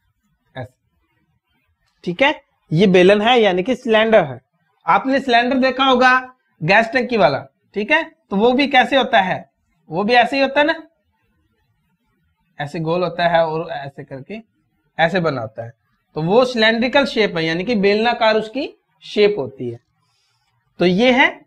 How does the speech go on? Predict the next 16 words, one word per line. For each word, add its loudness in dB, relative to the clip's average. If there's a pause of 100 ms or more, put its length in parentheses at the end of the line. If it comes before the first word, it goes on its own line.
(120)
cylinder -2
यानी -4
कि -4 (280)
बेलन। 2 (440)
ओके, 0
टू -2
edge 2
होते -2
हैं -4
इसके, -2 (840)
edge 2
यानी 0
कि -4
किनारे। 0 (280)
एक -6
तो -2